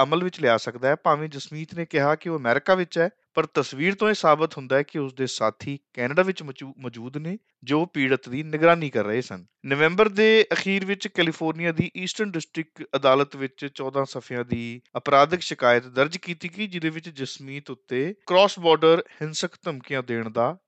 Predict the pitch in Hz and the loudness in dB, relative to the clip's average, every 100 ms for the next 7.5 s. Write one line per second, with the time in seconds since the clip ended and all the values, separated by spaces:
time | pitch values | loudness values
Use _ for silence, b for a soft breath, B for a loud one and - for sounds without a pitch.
0 | _ 123 120 110 - 139 127 107 95 98 | _ _ -8 -6 -6 2 4 4 0 -8
1 | 80 _ - 208 202 196 208 226 180 165 | -10 _ 2 6 6 6 4 4 2 2
2 | 175 175 - 165 147 - 151 151 160 156 | -2 -4 -4 2 2 2 -2 0 0 -2
3 | 139 139 143 151 139 - 139 143 139 147 | 2 0 0 -6 -8 -6 -8 -4 -2 -2
4 | 135 127 - 135 131 131 131 127 123 123 | -4 -6 0 2 2 0 -4 -6 -8 -12
5 | 123 120 110 110 117 110 120 120 123 - | -10 -2 0 2 0 -2 -4 -8 -8 -8
6 | 131 151 151 135 123 127 135 143 151 160 | -4 0 0 -2 -4 -6 2 2 2 -2
7 | 185 151 127 123 | -2 0 -4 -2